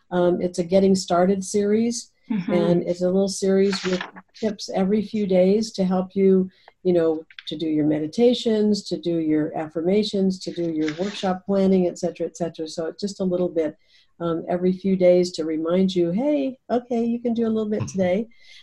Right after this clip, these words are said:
Speaker 1: Um, and then also one other resource that you can use any of these videos, in addition to the ones that they're gonna be recording at the training,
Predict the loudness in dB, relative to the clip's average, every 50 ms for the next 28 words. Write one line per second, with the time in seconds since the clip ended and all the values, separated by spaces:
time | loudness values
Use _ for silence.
0 | -16 _ 0 2 2 4 2 0 -2 -2 0 2 4 4 4 4 2 2 0 0
1 | 0 0 0 0 2 2 4 4 4 4 4 4 2 2 2 0 0 -2 -2 -2
2 | -2 -2 -2 -4 -4 -4 -4 -2 -2 -2 -2 -2 -2 -2 0 2 4 4 4 2
3 | 0 -2 -2 0 0 0 0 0 -2 -2 0 -2 -2 -2 0 0 2 2 2 2
4 | 2 2 2 2 0 -2 -2 -2 -2 0 0 0 -2 -2 -2 -2 -4 -4 -2 -4
5 | -2 0 2 2 0 2 0 -2 -2 -2 -6 _ -6 -4 -2 -2 -4 -2 -4 -6
6 | -6 -6 -8 -12 -8 -2 0 0 0 0 0 -2 -4 -4 -8 -12 -16 _ -6 -2
7 | 0 0 2 2 0 0 -4